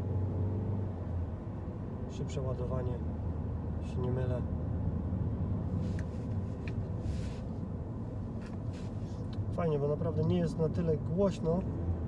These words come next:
jak w po-, w poprzednim Aurisie. Podczas wyprzedzania tam to była naprawdę masakra. Miałem okazję tym jeździć, to, no, zanim skrzynia załapała, to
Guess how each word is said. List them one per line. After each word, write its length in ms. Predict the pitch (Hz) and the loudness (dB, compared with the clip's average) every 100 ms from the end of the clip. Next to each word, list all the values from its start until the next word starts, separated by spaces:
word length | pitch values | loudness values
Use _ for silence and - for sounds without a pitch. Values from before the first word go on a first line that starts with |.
| - | 0
jak 140 | 151 143 | 0 0
w 80 | - | 2
po-, 340 | 165 165 160 | 2 4 2
w 40 | |
poprzednim 540 | 147 156 - 156 160 151 147 | 0 0 0 2 2 2 2
Aurisie. 540 | 147 151 160 156 180 208 - | 2 4 2 2 4 4 2
Podczas 340 | 165 151 156 135 | 0 2 0 2
wyprzedzania 640 | 156 - 151 151 160 156 | 0 0 2 4 4 2
tam 360 | 147 147 143 139 | 2 2 0 0
to 140 | 147 | -2
była 220 | 143 143 139 | 0 2 2
naprawdę 440 | 139 151 139 135 135 | 2 2 2 0 -2
masakra. 580 | 120 143 107 110 147 160 - - - - - - - 143 | -2 -2 0 2 2 0 -4 -4 -4 -4 -6 -6 -2 2
Miałem 180 | 143 | 2
okazję 320 | 143 147 139 139 | 2 0 0 0
tym 160 | 147 139 135 - 139 | 0 2 0 0 2
jeździć, 480 | 147 156 147 147 - | 4 4 4 2 2
to, 120 | 147 131 - - - - - - - - - | 2 2 2 2 0 -2 -2 -2 -2 -2 0
no, 60 | - - - - - - - - - - - - - - - - - - | 0 -2 -2 -2 -4 -4 -2 -2 -2 -4 -4 -4 -4 -4 -4 -4 -2 2
zanim 220 | 139 147 139 | 4 4 2
skrzynia 500 | - - - 165 151 | -2 -2 2 4 6
załapała, 760 | 156 156 147 165 165 160 151 | 6 6 6 6 6 6 4
to 240 | - 147 | 2 0